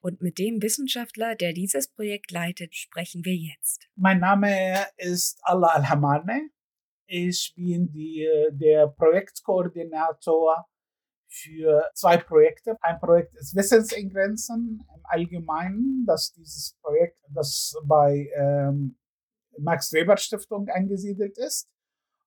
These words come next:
Speaker 2: Und, äh, bei dem Unterprojekt heißt das bei uns im Orient Institut Beirut, Relations in the Ideoscape,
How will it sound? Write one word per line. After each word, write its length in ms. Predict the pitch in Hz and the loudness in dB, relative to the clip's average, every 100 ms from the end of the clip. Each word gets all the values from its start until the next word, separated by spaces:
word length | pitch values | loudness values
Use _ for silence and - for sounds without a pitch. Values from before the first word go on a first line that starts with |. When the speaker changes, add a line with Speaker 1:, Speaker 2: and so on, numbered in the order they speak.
| _ | _
Speaker 2:
Und, 480 | 175 170 175 175 175 - | -6 -4 -4 -4 -6 -8
äh, 580 | 170 160 165 160 160 160 - _ - | -4 -4 -2 -2 -2 -4 -8 _ 0
bei 220 | 151 156 | 4 4
dem 240 | 151 160 - _ - | 2 -4 -6 _ -8
Unterprojekt 1120 | 214 233 208 196 - _ _ 185 175 196 - - | -6 4 6 6 2 _ _ -4 0 -2 -4 -4
heißt 280 | 180 175 170 | 0 0 0
das 180 | 180 - | -4 0
bei 240 | 170 160 | 0 0
uns 460 | 190 185 190 - - 185 | 0 -2 -2 -4 -4 -4
im 160 | 175 | -2
Orient 400 | 165 170 170 165 _ | 2 2 2 -6 _
Institut 580 | 147 - 147 165 151 139 | -14 -10 -12 -10 -12 -6
Beirut, 800 | 139 165 190 196 202 220 226 - _ _ _ _ - | 0 2 2 0 -2 -4 -6 -12 _ _ _ _ -8
Relations 880 | 160 165 180 214 220 208 196 196 - | -4 0 2 2 2 0 -2 -2 -8
in 180 | 175 160 | -10 -2
the 260 | 156 170 | 2 4
Ideoscape, 840 | 196 190 147 139 - 139 139 196 | 2 2 0 0 -2 0 0 -2